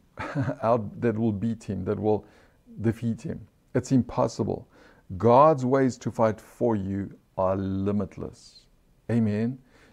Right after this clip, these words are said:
You may think, "How is this going to give me victory? How in any way am I going to see victory in this situation? They say this, they say that, and this is happening."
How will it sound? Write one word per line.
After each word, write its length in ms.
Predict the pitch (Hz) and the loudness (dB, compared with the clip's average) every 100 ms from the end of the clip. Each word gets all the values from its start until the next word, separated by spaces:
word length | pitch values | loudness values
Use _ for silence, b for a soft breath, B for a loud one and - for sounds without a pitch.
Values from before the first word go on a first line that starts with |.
| - | -8
You 260 | 95 120 | 2 6
may 200 | 196 160 | 6 6
think, 400 | 120 - 107 92 | 4 2 0 -2
"How 520 | - - - 131 156 - | -12 -8 -2 0 2 2
is 220 | 123 104 | 0 -2
this 200 | 117 110 | -4 -4
going 340 | - 110 110 | -2 0 0
to 140 | 110 98 | -2 -6
give 180 | 101 | -4
me 100 | 98 | -4
victory? 400 | 90 95 95 98 | -4 -6 -6 -8
How 280 | 92 113 143 | -4 0 0
in 160 | 139 123 | 2 2
any 140 | 139 | 2
way 180 | 131 123 | 2 2
am 100 | 117 | 2
I 80 | 107 | 2
going 200 | 110 110 | 0 -2
to 120 | 110 | -4
see 200 | 101 104 | -6 -6
victory 400 | 90 101 104 107 | -4 -4 -6 -6
in 80 | 95 | -6
this 140 | 90 | -6
situation? 640 | - 92 104 95 95 - - b b b b | -10 -10 -4 -4 -4 -8 -12 b b b b
They 320 | - 117 135 | -2 4 6
say 260 | 156 143 123 | 4 2 2
this, 360 | 113 113 95 107 | 4 4 2 -4
they 340 | - 117 147 | -2 0 0
say 260 | 135 127 110 | 0 -2 0
that, 300 | 107 101 92 | 0 0 -2
and 160 | 87 - b b - | -4 -8 b b 0
this 260 | 143 151 | 2 2
is 120 | 143 | 0
happening." 480 | 110 120 120 98 95 | -2 -4 -4 -4 -6